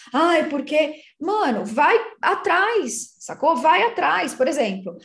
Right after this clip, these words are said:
quando você fala, é, que a maioria, né, dos escritórios está sendo gerido pelo pessoal mais velho,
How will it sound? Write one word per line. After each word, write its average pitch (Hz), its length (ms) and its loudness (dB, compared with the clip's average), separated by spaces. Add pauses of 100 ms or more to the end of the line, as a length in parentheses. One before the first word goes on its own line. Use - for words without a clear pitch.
(240)
quando 277 440 2
você 247 520 0
fala, 190 540 0
é, 180 360 0
que 170 160 -6
a 214 60 0
maioria, 220 480 -2
né, 214 220 -8
dos 220 160 -12
escritórios 208 580 -2
está 208 180 -8
sendo 208 260 -6
gerido 202 340 -4
pelo 190 180 -2
pessoal 196 300 -4
mais 175 200 -6
velho, 233 360 -2